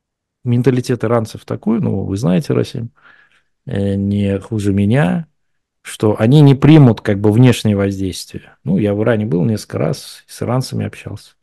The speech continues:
А, и эти люди, они м-, м-, могут не любить режим, там, да, большое количество людей его не любит, ненавидит. Но когда, э, там начинает бомбить их страну, они, э, если не будут поддерживать Иран, то будут точно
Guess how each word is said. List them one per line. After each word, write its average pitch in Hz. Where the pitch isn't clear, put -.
А, 107
и 120
эти 123
люди, 190
они 147
м-, 143
м-, 139
могут 147
не 135
любить 120
режим, 104
там, 95
да, 107
большое 104
количество 101
людей 101
его 98
не 101
любит, 107
ненавидит. 101
Но 120
когда, 123
э, 104
там 107
начинает 110
бомбить 113
их 113
страну, 165
они, 147
э, 117
если 110
не 113
будут 165
поддерживать 113
Иран, 92
то -
будут 107
точно 131